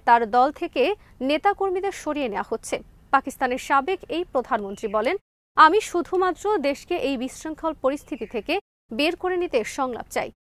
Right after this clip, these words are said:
এর আগে গত সপ্তাহে ইমরান খান বলেছেন, সংলাপের আয়োজন হলে তিনি কমিটি ঘোষণা করবেন। আগামী অক্টোবরে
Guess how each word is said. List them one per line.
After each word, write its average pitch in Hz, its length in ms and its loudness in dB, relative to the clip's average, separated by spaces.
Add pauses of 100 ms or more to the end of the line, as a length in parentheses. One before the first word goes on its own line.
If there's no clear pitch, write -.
(140)
এর 226 100 4 (100)
আগে 302 140 2 (120)
গত 269 140 4 (160)
সপ্তাহে 359 420 -4
ইমরান 277 300 -2
খান 233 140 0 (100)
বলেছেন, 220 320 -2 (140)
সংলাপের 302 440 -2 (160)
আয়োজন 277 320 0
হলে 233 180 -2 (400)
তিনি 339 180 2 (160)
কমিটি 294 300 2 (100)
ঘোষণা 220 340 -6
করবেন। 208 280 -8 (500)
আগামী 359 300 8 (100)
অক্টোবরে 370 380 2